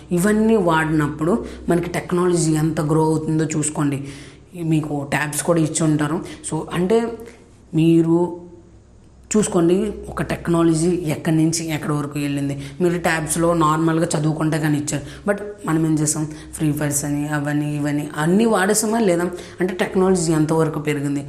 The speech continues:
So, మీకు ఇలాంటి అన్నీ కూడా ఎప్పటికప్పుడు అప్‌డేట్ అవుతూ ఉండాలి. ఎంపీసీ తీసుకున్న వారికి ఎప్పటికప్పుడు అప్‌డేట్ అవుతూనే ఉండాలి, ఎవరైతే ఇంజనీరింగ్ తీసుకుంటారు అనుకున్నారో.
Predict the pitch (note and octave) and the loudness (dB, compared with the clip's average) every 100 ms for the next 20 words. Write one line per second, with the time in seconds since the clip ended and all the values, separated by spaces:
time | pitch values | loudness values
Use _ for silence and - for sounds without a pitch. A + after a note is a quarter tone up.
0 | - - - E3+ E3+ E3 F3 F3 D#3+ D#3 | -14 -14 -2 2 2 2 -2 -2 -2 -2
1 | D#3 D#3 D3+ - - - - - C#3+ D3+ | -2 -2 -4 -6 -14 -20 -20 -8 2 4
2 | E3 D#3+ D#3 D#3+ D#3+ - - - - - | 4 2 0 0 -2 -10 -20 -20 -20 -20
3 | - - - - - - - D#3 G3 F3 | -20 -20 -20 -20 -20 -20 -12 -6 -2 -2
4 | D#3 F3 D3+ C#3+ E3 F3 E3+ D#3 E3+ D#3+ | -2 -2 -2 0 0 2 2 2 2 2
5 | D3+ C#3+ C#3 D3 D#3 D#3 D3+ - D3+ D3 | 0 0 -2 0 -2 -2 -4 -4 -2 -2
6 | D3 C#3 D#3 D#3 D#3+ - C#3 - D3+ D3+ | -4 -6 -4 -4 -6 -8 -10 -4 -4 -4
7 | - C#3+ C#3 D3 D#3 D#3 C#3+ D#3 D#3+ D3+ | -4 -4 -2 0 2 0 0 0 0 2
8 | D3 D3 D3 D3 D#3 D3 C#3 C#3 C#3 C3+ | 0 0 0 0 2 2 2 -2 -2 -4
9 | C3+ - - C#3 C#3 C3 B2+ C#3 C3 B2+ | -4 -6 -4 -6 -4 -6 -8 -8 -6 -8